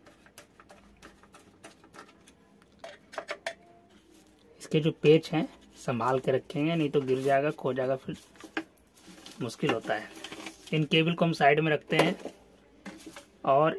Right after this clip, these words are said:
इस press को अब खोलेंगे। अब इसको खोलें कैसे, अब यहाँ पे देखिए ये क्या है, इसको हमें खोलना पहले। तो एक पेचकस की मदद से इसको हम ऐसे डालेंगे और इसको उल्टा ऐसे करेंगे तो ये खुल जाएगा ऐसे, ये देखिए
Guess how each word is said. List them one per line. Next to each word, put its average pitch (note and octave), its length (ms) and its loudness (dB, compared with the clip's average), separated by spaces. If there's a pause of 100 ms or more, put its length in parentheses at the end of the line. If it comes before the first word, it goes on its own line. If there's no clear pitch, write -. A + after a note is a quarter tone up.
इस E3 160 0
press F3 300 6
को - 120 4
अब D#3 100 6
खोलेंगे। B2 400 -2
अब A#2+ 80 -4
इसको F3 260 6
खोलें F3+ 400 4
कैसे, F#3 360 6 (540)
अब D#3 140 4
यहाँ E3+ 160 8
पे F#3 140 6
देखिए F3+ 300 10
ये F#3+ 220 10
क्या F#3 260 8
है, F#3 200 2 (840)
इसको D#3 240 4
हमें F3+ 160 10
खोलना C#3 320 2
पहले। A#2+ 240 -2
तो C#3 140 0
एक D3+ 180 2
पेचकस E3+ 380 6
की - 120 0
मदद D#3+ 260 4
से E3+ 200 0
इसको E3 260 2
हम D#3+ 120 4
ऐसे D3+ 260 0
डालेंगे D3+ 460 4 (540)
और D#3 240 4 (180)
इसको - 220 2
उल्टा D#3+ 400 0
ऐसे D#3 180 0
करेंगे D#3 320 2
तो - 520 -6
ये D3 60 2
खुल B2+ 220 -8
जाएगा G#2 280 -6 (440)
ऐसे, - 260 -6 (3750)
ये C3 120 -4
देखिए G2+ 300 -10